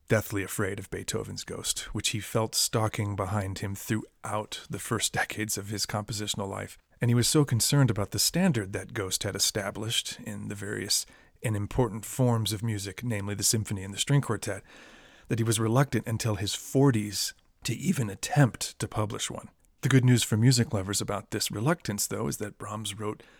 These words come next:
interesting, gorgeous, important music in other forms. And the string sextet is one of those. He wrote two, and they define the genre. This one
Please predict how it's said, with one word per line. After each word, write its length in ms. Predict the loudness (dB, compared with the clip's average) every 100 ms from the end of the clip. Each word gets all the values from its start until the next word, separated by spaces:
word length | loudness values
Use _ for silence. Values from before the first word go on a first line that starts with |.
| -20 -2
interesting, 680 | 2 2 2 2 0 -2 -6
gorgeous, 560 | -4 0 2 2 0 -4 -10 _ _ _ _ _ -2
important 640 | -2 -2 0 2 2 -2
music 460 | 0 2 2 -2 -6
in 160 | -6 -2
other 200 | 2 2
forms. 440 | 0 -6 -10 -10 -10 -12 _ -20 _
And 100 | 0
the 40 | 2
string 260 | 4 4
sextet 580 | 4 0 -2 -4 -4 -6
is 160 | -6 -2
one 180 | 2 2
of 120 | 0
those. 260 | -6 -6
He 80 | -4
wrote 260 | -2 -4 -2
two, 340 | 2 2 0 -10 _ _
and 280 | -14 -10 -8
they 160 | -8 -6
define 640 | -8 -6 -2 -2 -4 -10 -18 _ _ _ _ -8
the 100 | -6
genre. 400 | -4 -4 -6 -12 _ _ _ _ _ _ _ 6
This 180 | 6 8
one 220 | 6 2